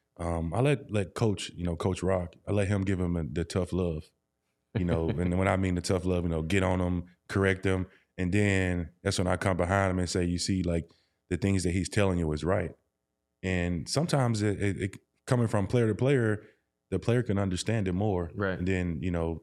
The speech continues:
Speaker 1: coming from the coach, well, they, it's, it's the tough love about it. And, and that's the thing that we all need, right? We need the tough love, and then we need somebody to come behind and say, "Listen,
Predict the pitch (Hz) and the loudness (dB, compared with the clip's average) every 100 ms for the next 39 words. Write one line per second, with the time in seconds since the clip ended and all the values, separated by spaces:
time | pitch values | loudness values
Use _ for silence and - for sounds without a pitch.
0 | - 107 92 92 82 - 107 - 95 87 | -4 -2 0 -2 -4 -2 -4 -2 -2 -2
1 | 82 95 - 101 - - 107 95 104 107 | -4 -6 -6 -6 -6 -2 -2 0 0 0
2 | 87 80 90 85 85 85 82 - _ _ | -2 -2 -2 -2 -6 -8 -14 -18 _ _
3 | _ 98 98 95 90 92 90 85 82 - | _ 0 2 0 0 0 0 0 -2 -8
4 | _ _ - 104 98 101 95 117 101 78 | _ _ 0 4 4 4 2 2 0 0
5 | 90 104 - 101 101 117 110 - 107 104 | -2 -2 -6 -2 0 0 0 0 0 2
6 | 104 107 107 92 87 92 98 101 98 95 | 0 0 0 -2 0 0 0 0 0 0
7 | 92 85 92 85 95 95 90 90 95 104 | 0 0 -4 -2 0 0 -2 -2 0 -2
8 | 90 | -2